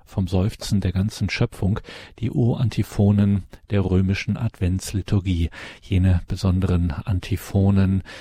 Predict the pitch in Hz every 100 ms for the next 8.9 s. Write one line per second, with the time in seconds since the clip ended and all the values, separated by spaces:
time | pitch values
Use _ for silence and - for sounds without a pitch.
0 | - - 98 90 90 - 95 87 90 87
1 | - - 101 - 95 104 - - - 87
2 | 95 117 - 107 98 - - - - -
3 | 90 98 117 110 113 - - - - 101
4 | 101 107 110 104 104 95 - - 107 101
5 | 90 - 98 98 - 98 101 90 90 -
6 | 104 101 101 92 95 95 - - - -
7 | 95 92 - - 101 - 90 95 95 101
8 | - - 123 104 95 98 - 107 95